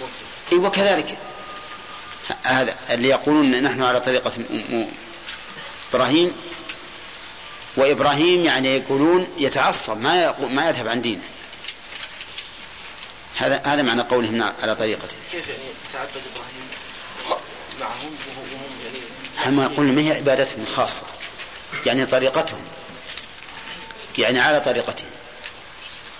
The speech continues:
Speaker 2: نعم.
Speaker 1: الله سبحانه وتعالى قال: "ها أنتم حاججتم فيما لكم به علم، فلم تحاجون فيما ليس لكم به علم؟"
Speaker 2: نعم.
Speaker 1: فمع أنهم في كلا المسألتين عندهم علم، ولكن الأولى يعني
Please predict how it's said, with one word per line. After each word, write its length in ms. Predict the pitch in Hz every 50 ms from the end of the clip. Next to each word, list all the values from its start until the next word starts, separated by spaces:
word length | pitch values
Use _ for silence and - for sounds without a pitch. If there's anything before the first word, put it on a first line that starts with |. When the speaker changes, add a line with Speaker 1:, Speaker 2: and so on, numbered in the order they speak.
| - - - - - - - - -
Speaker 2:
نعم. 160 | 120 120 123
Speaker 1:
الله 1200 | 135 135 - - - - - - - - - - - - - - - - - - - - - - -
سبحانه 520 | - - - - - - - - - 120 120
وتعالى 80 | 120 120 117 117 - - 120 - - - - - - - - - - - - - - -
قال: 140 | 131 135 131 127 123 113 107 107 - -
"ها 140 | 135 131 139
أنتم 160 | 135 - - - - 127
حاججتم 360 | 123 123 123 127 - - - - -
فيما 220 | - - 113 113
لكم 240 | 113 117 - - 113 104 - - - - - - - - - - 113
به 80 | 123
علم، 180 | 113 107 98 110 107 -
فلم 280 | 135 139 139 143 135 131 123
تحاجون 460 | - - 117 120 117 - 131 135 135 139 120 - - - -
فيما 140 | - 117 110
ليس 200 | 110 110 - -
لكم 260 | 117 113 113 - 104 104 -
به 400 | - - - 196 - - - 120
علم؟" 40 |
Speaker 2:
نعم. 180 | 113 - 190 - - - - - - - - -
Speaker 1:
فمع 600 | 131 131 127 127 123 117 - - - - 147 131 139
أنهم 220 | 156 156 151 143 - -
في 220 | 156 147 - 170
كلا 160 | 160 156 151
المسألتين 640 | 147 139 139 131 - - 127 131 127 - 147 151 151 160 160 - - - -
عندهم 360 | 160 139 - 160 156 - -
علم، 220 | 113 120 - - 98 - - - - - - - - - - - - - - - -
ولكن 320 | 131 143 147 143 - - 143
الأولى 200 | 143 151 160 151
يعني 280 | 135 131 123 120 123 120